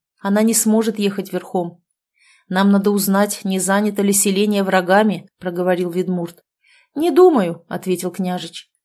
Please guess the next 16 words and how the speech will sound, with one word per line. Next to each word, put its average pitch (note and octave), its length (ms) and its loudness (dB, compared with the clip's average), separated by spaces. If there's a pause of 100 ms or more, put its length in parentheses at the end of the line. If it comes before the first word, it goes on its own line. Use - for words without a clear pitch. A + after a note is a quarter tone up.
(140)
«Гонец B3+ 400 0
говорил C4+ 420 2
только B3+ 340 0
об G#3+ 120 2
осаде A3+ 360 2
города. G3+ 520 0 (240)
Если G3+ 360 -2
они G#3 220 2
возьмут G3+ 420 0
град, G3 400 0 (300)
то A3 80 0
и A3 80 4
все A3 220 -2
селения A#3+ 500 0
будут F#3+ 340 -2
их. - 340 -8